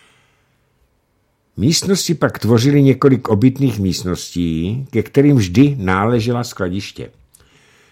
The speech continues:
Do obytných místností byl zaveden velmi důmyslný vodovod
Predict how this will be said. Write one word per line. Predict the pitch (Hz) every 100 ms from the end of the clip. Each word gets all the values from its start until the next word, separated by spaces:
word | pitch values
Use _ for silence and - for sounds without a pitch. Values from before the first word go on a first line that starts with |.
| _
Do | - 104
obytných | 120 202 170 123 107
místností | 120 - 156 139 165
byl | 143 110
zaveden | 90 110 127 135 101
velmi | 110 127 131
důmyslný | 107 113 123 139 135
vodovod | 107 90 80 76 76 -